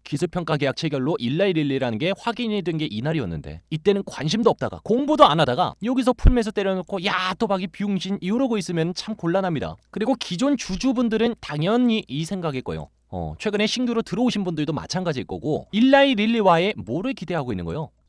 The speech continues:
라이센스 아웃 나올 것이다. 그렇게 된다면 지금까지 알테오젠이라는 기업이 보여줬던 것처럼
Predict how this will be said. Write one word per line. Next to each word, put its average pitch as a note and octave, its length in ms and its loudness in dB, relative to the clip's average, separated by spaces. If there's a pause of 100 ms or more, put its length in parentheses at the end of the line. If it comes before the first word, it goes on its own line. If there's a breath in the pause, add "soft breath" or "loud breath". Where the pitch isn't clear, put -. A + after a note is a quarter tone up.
(120)
라이센스 G3+ 500 0
아웃 D#3+ 240 0
나올 C3 260 -2
것이다. E2 440 -2
그렇게 A#3+ 300 4
된다면 G#3 520 4 (280)
지금까지 A#3 760 0
알테오젠이라는 G3+ 1000 0
기업이 F#3 420 0
보여줬던 G#3 680 2
것처럼 D3+ 440 -2